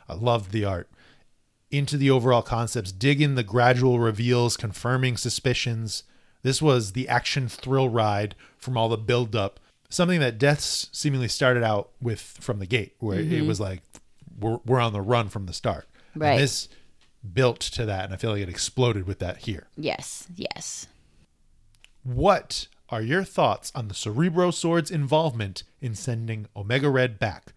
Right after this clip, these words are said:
Speaker 1: Like, how does that work? I know you just asked that,
Speaker 2: I
Speaker 1: but
Speaker 2: don't
Speaker 1: I have it written down as a previous question.
Speaker 2: I don't know. I feel like, hmm. I feel like because the sword,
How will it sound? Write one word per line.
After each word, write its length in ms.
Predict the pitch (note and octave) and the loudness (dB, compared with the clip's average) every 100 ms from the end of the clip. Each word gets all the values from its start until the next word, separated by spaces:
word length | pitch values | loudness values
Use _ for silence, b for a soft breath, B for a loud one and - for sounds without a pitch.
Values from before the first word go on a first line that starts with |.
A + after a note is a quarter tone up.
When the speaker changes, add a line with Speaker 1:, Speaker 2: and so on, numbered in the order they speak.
| _ | _
Speaker 1:
Like, 80 | G#2 | -10
how 160 | - F3 | 2 4
does 100 | E3 | 6
that 140 | D#3+ | 4
work? 260 | C3 G#2 - | 4 -2 -6
I 60 | G#2 | -4
know 100 | C3 | 0
you 120 | D3 | 0
just 220 | B2+ A#2 | 0 0
asked 220 | C3 B2+ A#2+ | 2 2 0
that, 220 | G#2 F#2+ b b | -6 -6 b b
Speaker 2:
I 140 | F3 | -4
Speaker 1:
but 140 | C3+ G#2+ | -2 -2
Speaker 2:
don't 260 | D3 C#3+ | -2 -4
Speaker 1:
I 60 | A2 | 0
have 200 | D3 C3 | 2 4
it 40 | |
written 260 | B2+ B2+ B2+ | 2 0 0
down 220 | B2 A#2+ | 0 0
as 100 | A#2 | -4
a 40 | |
previous 380 | A2+ D3+ A#2+ A2+ | -2 0 0 -2
question. 400 | - G2+ - G#2 - - b b b b _ | -4 -6 -6 -10 -14 -20 b b b b _
Speaker 2:
I 160 | E3 E3 | -8 -8
don't 500 | D#3 - D#3+ F#3+ A3 - | -8 -8 -8 -8 -10 -12
know. 680 | E3+ E3 D#3 D3 D3 D3 D3 | -10 -8 -6 -4 -4 -6 -8
I 180 | - D#3+ | -6 -8
feel 760 | E3 - G3 G3+ G#3+ G#3+ G#3+ A3 _ _ _ _ _ _ | -8 -10 -4 -2 0 0 -4 -8 _ _ _ _ _ _
like, 680 | F3 E3 E3 E3 D#3+ - - - B B B | -12 -4 0 2 0 -6 -20 -20 B B B
hmm. 220 | E3 - - D3 C#3+ _ _ _ _ - | -14 -12 -12 -16 -20 _ _ _ _ -10
I 140 | A3+ | -10
feel 340 | - - D#4+ E4 | -10 -6 -4 -2
like 160 | D#4 | -4
because 360 | A3 - G#3 A#3 | -6 -8 -6 -6
the 80 | B3 | -8
sword, 480 | - F#3+ G3+ A3 | -6 -4 -2 -4